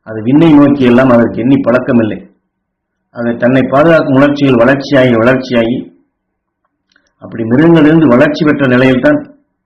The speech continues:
நமக்குள் விளைந்து உயிர் நம்மை மனிதனாக உருவாக்கியுள்ளது. ஆகவே ஒவ்வொரு சந்தர்ப்பத்திலும் அந்த மகரிஷியின் அருள் உணர்வுகளை நாம் எடுத்து இந்த மனித வாழ்க்கையில் வரக்கூடிய தீமைகளை நாம்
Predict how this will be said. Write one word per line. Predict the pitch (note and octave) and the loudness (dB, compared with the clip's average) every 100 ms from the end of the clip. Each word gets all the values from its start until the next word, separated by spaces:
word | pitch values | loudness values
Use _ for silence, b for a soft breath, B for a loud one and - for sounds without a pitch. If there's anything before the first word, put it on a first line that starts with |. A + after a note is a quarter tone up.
| _ | _
நமக்குள் | - B2+ - D3+ A#2 | -8 -8 -4 -2 2
விளைந்து | B2 C3 C3+ | 2 2 2
உயிர் | B2+ B2 D3 C3+ | 2 2 2 2
நம்மை | A#2+ A2 G#2+ F#2+ _ - | 2 0 -4 -12 _ -20
மனிதனாக | G2+ C3 D3+ D3 B2+ | -10 -2 0 2 2
உருவாக்கியுள்ளது. | A#2+ C3+ C3 B2+ A#2 A2+ A2 - - _ _ _ _ _ _ _ _ - | 2 2 0 -2 -4 -4 -6 -10 -20 _ _ _ _ _ _ _ _ -14
ஆகவே | A2+ A#2 C3 A2 G2+ - _ | -6 -2 -2 -2 -6 -16 _
ஒவ்வொரு | A#2 C#3 D#3 | -8 -2 0
சந்தர்ப்பத்திலும் | - C#3 D3 C#3+ C3 B2 C3+ C#3+ | 0 2 2 0 -2 -4 -2 0
அந்த | A#2 | 0
மகரிஷியின் | A2+ B2 C#3 C#3+ C#3+ | 0 0 0 2 2
அருள் | B2+ C3 | 2 2
உணர்வுகளை | B2 B2+ B2 | 2 0 0
நாம் | A2 G#2+ G#2+ | 0 -2 -4
எடுத்து | A#2 A#3+ - B2+ - _ _ _ _ _ _ | -4 -4 -8 -16 -16 _ _ _ _ _ _
இந்த | A2 | -20
மனித | G2+ A#2 C#3+ | -10 -4 0
வாழ்க்கையில் | B2 C3 C#3 C#3 | 2 2 0 0
வரக்கூடிய | A#2+ A#2 A2+ G2+ | 0 0 -4 -6
தீமைகளை | B2 C#3+ C3+ B2 | 0 2 2 2
நாம் | A#2 G#2+ | 2 0